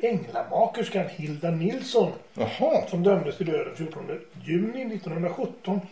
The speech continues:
Speaker 1: och tog,
Speaker 2: Oj.
Speaker 1: och tog sitt liv i fängelse några dagar senare.
Speaker 2: Mhm.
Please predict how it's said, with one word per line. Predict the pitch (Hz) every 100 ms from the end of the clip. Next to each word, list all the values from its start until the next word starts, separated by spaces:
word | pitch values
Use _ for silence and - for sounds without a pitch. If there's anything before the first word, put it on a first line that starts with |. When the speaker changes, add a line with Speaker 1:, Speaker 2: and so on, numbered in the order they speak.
| - - -
Speaker 1:
och |
tog, | - 131
Speaker 2:
Oj. | 143 302 - -
Speaker 1:
och | 170
tog | - 170
sitt | - 254
liv | 170 135
i | -
fängelse | - 262 180 190 - 220
några | 254 254
dagar | 220 165
senare. | 190 175 190
Speaker 2:
Mhm. | 202 214 113